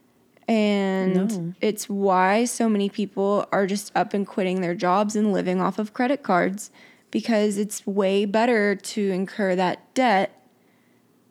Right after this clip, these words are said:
Speaker 1: than it is to shorten your life because you're so fucking stressed at your
Speaker 2: Mm-hmm.
Speaker 1: job.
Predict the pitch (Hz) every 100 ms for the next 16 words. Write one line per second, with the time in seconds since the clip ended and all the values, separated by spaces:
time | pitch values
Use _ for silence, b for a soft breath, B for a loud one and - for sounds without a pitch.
0 | _ _ _ _ 208 196 190 190 196 185
1 | 202 - 214 196 226 202 190 214 247 220
2 | 214 208 220 190 190 214 196 - 226 208
3 | 202 185 - - - 202 190 208 - 190
4 | 185 190 220 220 - -